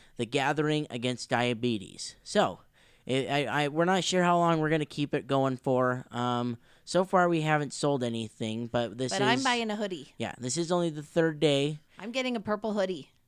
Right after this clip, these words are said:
Speaker 1: And if, so if you do want a shirt, they'll, you know, be very limited. You'll have, and, and if, if things do ever take off, you'll be able to tell
Speaker 2: You'll be
Speaker 1: people,
Speaker 2: one of the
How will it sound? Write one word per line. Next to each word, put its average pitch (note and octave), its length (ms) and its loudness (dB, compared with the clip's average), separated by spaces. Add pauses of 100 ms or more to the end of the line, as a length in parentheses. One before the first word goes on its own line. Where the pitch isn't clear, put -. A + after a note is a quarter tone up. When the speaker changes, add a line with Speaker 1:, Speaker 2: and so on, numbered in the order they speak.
(240)
Speaker 1:
And D3+ 360 2
if, C#3+ 160 -2
so D#3 120 2
if C#3 80 4
you C3+ 80 0
do E3+ 160 8
want F#3 160 4
a G3+ 40 2
shirt, F#3 380 2
they'll, D3 240 2
you C#3+ 160 -2
know, B2+ 140 4
be B2 160 0
very E3+ 340 2
limited. A#2+ 680 0 (160)
You'll A#2+ 140 -2
have, B2+ 280 0
and, C3 220 -4
and C3 200 -2
if, A#2+ 140 -4
if C3 200 -4 (100)
things C#3 280 -2
do C#3+ 240 2
ever C3 220 4
take B2 260 0
off, G#2+ 360 -2 (340)
you'll A#2+ 140 2
be B2+ 60 4
able B2 160 4
to A2 60 -8
tell B2+ 120 4
Speaker 2:
You'll B2+ 60 4
be B2 100 2
Speaker 1:
people, B2 160 4
Speaker 2:
one - 100 6
of - 100 6
the G#3+ 140 2